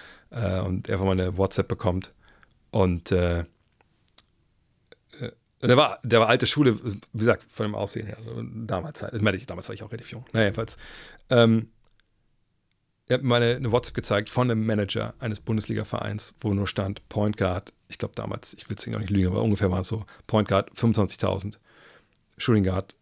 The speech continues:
was weiß ich, zwanzigtausend, Small Forward dreißigtausend, Small Forward vierzigtausend, Center hunderttausend. Und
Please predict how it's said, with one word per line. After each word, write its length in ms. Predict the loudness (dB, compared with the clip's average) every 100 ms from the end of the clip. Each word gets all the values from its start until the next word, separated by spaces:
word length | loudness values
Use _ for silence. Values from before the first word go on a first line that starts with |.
| _
was 100 | -6
weiß 60 | -6
ich, 140 | -8 _ -6
zwanzigtausend, 760 | -2 -2 -2 -4 -2 -4 -8 -14 _ _ -14
Small 220 | -4 -2
Forward 360 | 0 0 -2 -4
dreißigtausend, 760 | -4 -4 -4 -4 -4 -4 -6 -8 -14
Small 340 | -14 -6 -4 -2
Forward 400 | -2 -4 -6 -12 -4
vierzigtausend, 720 | -2 -2 -4 -4 -4 -6 -4
Center 320 | -2 0 0
hunderttausend. 640 | 0 0 -4 -8 -8 -16 _ _
Und 200 | -6 -6